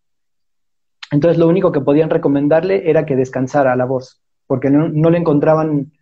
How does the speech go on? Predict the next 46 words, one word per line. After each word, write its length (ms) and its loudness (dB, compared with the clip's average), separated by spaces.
que 80 -2
estuviera 340 2
lesionado 720 0
o 200 -2
que 120 -6
tuviera 340 0
un 100 -2
daño 360 0
fisiológico 760 -4
ni 100 -12
nada 200 -14
de 60 -20
eso. 160 -20
Entonces, 280 -2
él 100 2
descansaba 580 0
la 120 4
voz 400 -2
un 140 -8
par 180 0
de 100 0
semanas 680 -6
y 80 -4
cuando 260 0
volvía 240 2
a 40 -2
actuar, 340 -2
se 100 -12
volvía 220 -2
a 40 -4
quedar 220 -4
sin 160 -10
voz. 300 -10
Entonces, 600 -4
llegó 380 0
a 40 2
la 140 2
conclusión 560 -4
de 140 -4
que 100 0
era 120 2
algo 240 0
que 100 0
hacía 320 -2
cuando 200 -2
actuaba, 540 -2